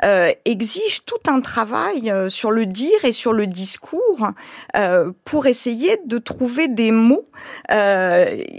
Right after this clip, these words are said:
qui disent, euh, le fait que les choses sont pas, euh, fixes, figées comme des substances identiques à elles-mêmes, mais qu'elles, euh, elles passent dans leur autre et elles se déplacent et elles se transforment. Et donc cette langue très difficile à lire, hein,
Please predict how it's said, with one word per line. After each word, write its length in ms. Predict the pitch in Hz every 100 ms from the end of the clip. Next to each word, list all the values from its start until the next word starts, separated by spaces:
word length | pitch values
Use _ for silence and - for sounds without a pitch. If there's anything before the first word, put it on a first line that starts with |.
| -
qui 180 | - 247
disent, 580 | 208 294 453 415 277 269 - - -
euh, 180 | 170 139
le 180 | 135 233
fait 160 | 233 359
que 160 | -
les 80 | 247
choses 340 | 220 - 381 339
sont 300 | - 254 233
pas, 460 | - - 294 247
euh, 80 | 202 - _
fixes, 460 | - - 294 - -
figées 440 | - 247 233 262
comme 200 | 262 233
des 100 | 202
substances 640 | 208 - 196 - 254 262 254
identiques 420 | 220 220 214 262
à 160 | 233 214
elles-mêmes, 480 | 220 247 269 247 190 - - -
mais 160 | 226 226
qu'elles, 440 | 254 311 339 311
euh, 240 | 214 170 175
elles 180 | 202 214
passent 380 | - 277 277 240
dans 120 | 220
leur 280 | 208 202 240
autre 320 | 254 254 240
et 20 |
elles 140 | 202
se 140 | 185 208
déplacent 600 | 185 196 220 233 220 -
et 40 |
elles 100 | 190
se 120 | 196 202
transforment. 880 | - 220 214 - - 202 196 190 190 - - - -
Et 80 |
donc 160 | 233 415
cette 320 | - 302 -
langue 440 | 302 381 453 302 247
très 380 | - - 294 262 - _ _ _ - - _ _ - 190 -
difficile 640 | 190 208 - 214 - 240
à 80 | 277
lire, 400 | 359 508 381 254
hein, 160 | 254